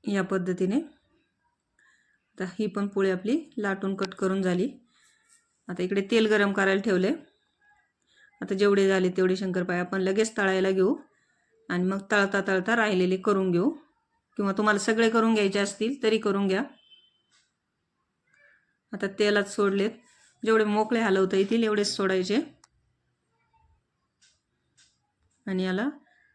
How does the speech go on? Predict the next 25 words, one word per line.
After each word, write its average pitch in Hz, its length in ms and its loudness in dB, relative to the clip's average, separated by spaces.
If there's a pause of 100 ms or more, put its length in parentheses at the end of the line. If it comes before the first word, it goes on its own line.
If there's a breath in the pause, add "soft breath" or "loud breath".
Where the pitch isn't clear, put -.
(100)
असं - 180 -12
हलवून 190 380 -2
हलवून 196 300 -2 (560 soft breath)
छान 202 180 -4 (340)
क्रिस्पी 220 320 -4
होईपर्यंत 185 560 0 (120)
तळून 202 260 0
घ्यायचं. 185 360 -2 (2750)
अजिबात 226 340 0 (100)
तेलकट 226 360 0
होत 196 180 0
नाहीत 196 180 -2
हे 185 100 0
शंकरपाळे, 180 560 -2 (1000 soft breath)
फक्त 226 200 -4
यासाठी 220 320 0
मोहन 214 440 -2
प्रमाणात 190 400 -2
घालायचं. 190 480 -2 (200)
मोहन 208 280 -4
खूप 190 200 -4
जास्त 202 280 -4
झालं 190 360 0 (1080 loud breath)
की 196 100 -8
मग 190 100 -4